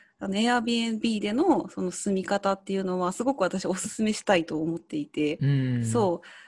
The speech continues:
Speaker 1: というのも、もともと私ホームステイがすごくしたかったんですよ。台湾に来る前に。で、ずっと探してたんですけど、あの、コロナでホームステイはもう全部断られたんですね。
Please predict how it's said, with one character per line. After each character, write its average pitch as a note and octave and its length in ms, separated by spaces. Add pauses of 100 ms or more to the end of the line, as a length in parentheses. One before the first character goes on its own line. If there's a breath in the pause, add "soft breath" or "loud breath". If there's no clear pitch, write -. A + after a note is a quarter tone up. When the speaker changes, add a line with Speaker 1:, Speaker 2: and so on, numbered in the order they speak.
(200 loud breath)
Speaker 1:
と D4+ 80
い D4 60
う - 20
の A#3 100
も、 G#3 180
も A#3+ 200
と G#4 80
も G#4 100
と G4 100
私 E4 240
ホ F#4+ 200
ー G4 80
ム F#4+ 80
ス - 60
テ F#4 160
イ A#3+ 40
が F#3 80
す G3+ 140
ご B3 120
く G3 120
し - 80
た A3 80
か G#3 100
っ G3 80
た F3+ 80
ん E3+ 40
で E3 60
す - 60
よ。 D3+ 80
台 G#3 160
湾 G3 140
に E3+ 80
来 G#3 120
る F#3 100
前 F3 260
に。 D3 160 (600)
で、 B3 120
ず A#3 100
っ A#3+ 40
と C4 120
探 C#4+ 240
し D#4 40
て C4 100
た F#3+ 100
ん F#3 40
で E3+ 80
す - 100
け F3 80
ど、 G3+ 320 (260 soft breath)
あ F3+ 140
の、 F3 100
コ F#4+ 140
ロ D#4 100
ナ E3+ 160
で - 240
ホ C4 120
ー - 20
ム C#4 140
ス C4+ 80
テ C#4 80
イ - 20
は F#3 60
も F3 100
う E3 40
全 A#3 220
部 E3+ 80
断 C4+ 360
ら D4+ 120
れ B3+ 80
た D#3+ 140
ん D#3 80
で D3+ 80
す - 100
ね。 D3+ 160